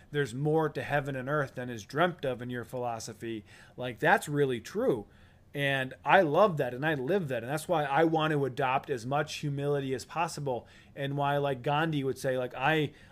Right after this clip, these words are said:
I'm the dust on the road. I'm beneath the dust on the road. I'm crushed by your foot, and I'm crushed on the dust that," like, he just,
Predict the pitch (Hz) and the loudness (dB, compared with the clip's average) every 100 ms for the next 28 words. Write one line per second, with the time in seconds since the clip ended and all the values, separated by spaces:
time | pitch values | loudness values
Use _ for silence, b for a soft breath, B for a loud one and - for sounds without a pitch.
0 | - 139 165 165 156 143 143 143 170 - | -6 2 2 2 -2 -2 0 2 2 2
1 | 156 151 143 143 160 151 131 127 156 151 | -2 0 0 2 4 4 2 2 2 2
2 | 131 123 143 175 226 - 160 156 151 - | -4 -2 2 4 2 0 -2 0 0 0
3 | 147 139 131 139 127 135 160 151 185 185 | -2 -2 0 0 2 0 -2 -2 -2 -2
4 | - 175 170 165 - 190 202 196 147 151 | 0 2 4 2 0 2 2 0 -4 -4
5 | 147 - 190 - 180 170 151 180 180 - | -4 -4 -4 -2 -2 0 2 4 4 2
6 | 165 156 - 160 151 196 175 165 | -2 -2 -2 -4 0 -2 -2 -6